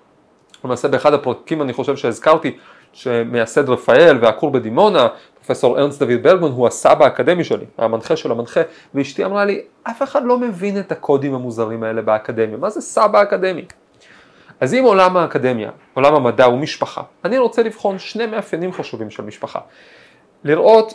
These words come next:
לאיזה סוגים של קיצוניות הם יכולים להגיע בעולם המדע, לטוב ולרע, ולהבין מה אפשר ללמוד מהם על בחירת מנהל מעליך, ואולי גם על איך להיות מנהל בעצמך.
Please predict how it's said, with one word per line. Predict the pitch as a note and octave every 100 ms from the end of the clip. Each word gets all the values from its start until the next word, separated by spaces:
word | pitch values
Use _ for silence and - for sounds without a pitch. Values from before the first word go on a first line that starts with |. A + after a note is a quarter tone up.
| _
לאיזה | E3 G#3 A#3
סוגים | A#3 - E3+ G#3+
של | G#3+
קיצוניות | - F3+ - C#3 A2+ A#2+
הם | D3+
יכולים | B2+ D3+ D3+
להגיע | B2+ A#2 A2 G#2 -
בעולם | C4+ G3+ G3
המדע, | F#3 B2 G#2+ A2 - _ _
לטוב | B2+ C3 F#3+ C#3
ולרע, | B2 G#2+ - - _ _ B2
ולהבין | A#2 A#2+ D#3 A#3
מה | G3+ F3+
אפשר | - G#3 G3+ F3+ -
ללמוד | C3+ C#3 F3
מהם | D3 C#3+ E3 C#3 -
על | D#3+ D#3+
בחירת | A#2+ - C#3+ D3+ D3
מנהל | C3 B2 D3+
מעליך, | C#3 G#2+ B2 F#3 - D4+ B3
ואולי | B3+ D4+
גם | B3+ A#3
על | A3 G3+ -
איך | F#3+ F#3
להיות | D#3+ D#3 D#3+
מנהל | C#3+ B2 C#3
בעצמך. | A#2 - B2